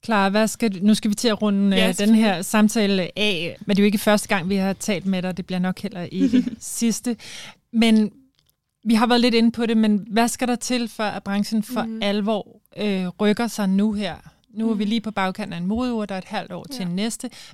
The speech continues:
Speaker 1: men ind imellem der er der jo masser af, øh, editorials og kampagner og alt muligt, der
Speaker 2: Ja.
Speaker 1: skal skydes. Og så også for, at vi lidt groft sagt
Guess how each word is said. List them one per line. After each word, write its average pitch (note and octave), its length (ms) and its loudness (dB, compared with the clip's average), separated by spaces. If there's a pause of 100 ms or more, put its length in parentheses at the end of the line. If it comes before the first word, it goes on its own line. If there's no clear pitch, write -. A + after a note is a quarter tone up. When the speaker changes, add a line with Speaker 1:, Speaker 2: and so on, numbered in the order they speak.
Speaker 1:
men G#3+ 140 0
ind G#3+ 180 2
imellem F#3 380 0
der A3+ 160 0
er E3+ 180 -6
der F3+ 80 -8
jo F3 100 -8
masser F#3+ 340 -6
af, E3+ 400 -6 (540)
øh, G3 260 -2 (120)
editorials G#3 760 -2
og F3+ 400 -6
kampagner G3+ 580 0
og F#3 100 -4
alt F#3 180 -8
muligt, F#3 240 -2
der F#3+ 60 -4
Speaker 2:
Ja. F3+ 60 -6
Speaker 1:
skal - 140 -8
skydes. - 480 -2 (560)
Og G#3 140 0
så - 180 -2
også G3+ 320 0
for, A3+ 100 -2
at F#3 240 -2
vi F#3+ 220 0
lidt F3+ 200 -6
groft A#3 240 0
sagt F3 460 -4